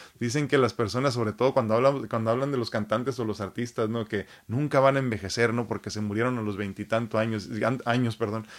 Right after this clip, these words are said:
y siempre los vamos a ver jóvenes por siempre, sí, pero si ese es el precio, <laughs> prefiero mejor envejecer con gracia, ¿no? Muchísimas, muchísimas gracias. Si necesitas inspiración, visita el panteón. Siempre <laughs> le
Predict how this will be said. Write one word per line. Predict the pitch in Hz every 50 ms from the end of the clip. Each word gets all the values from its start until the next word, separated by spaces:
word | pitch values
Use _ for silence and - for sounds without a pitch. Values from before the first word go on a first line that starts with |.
| - -
y | 117 110
siempre | 127 127 127 131 143
los | 127 117 107
vamos | 120 139 143 131 123
a | 113
ver | 123 131 127
jóvenes | - 123 131 131 131 127 113
por | - - 113 101
siempre, | 95 123 127 123 120 107
sí, | - 131
pero | 123 - - 117 107
si | - - 117
ese | 113 113
es | 117 110
el | 135 127
precio, | 107 - 120 127 131 - - - 135 -
<laughs> | 113 -
prefiero | 160 143 123 135 147 151 156
mejor | 156 135 139 120 127 151 160
envejecer | 143 143 143 127 123 123 110 127 131 127
con | - 143 131
gracia, | 117 110 110 110 117 123 117
¿no? | 127 160 196 - - - - - - - - - _
Muchísimas, | 131 127 120 - 131 131 120 147 147 135 131 127
muchísimas | 120 117 107 - 117 110 131 127 117 110 107
gracias. | 101 104 107 101 - 110 104 -
Si | - 120
necesitas | 120 117 117 107 - 110 101 - - 123 127 131 - 165 165 -
inspiración, | 156 135 117 - - - 107 101 98 95 - - 147 165 165 151 - - - - - - - - - - - _ _ -
visita | 101 104 92 - - 107 107 - 127
el | 127 127
panteón. | - 107 95 95 87 - - 92 90 92 95 95 -
Siempre | - - 185 196 - - -
<laughs> |
le | -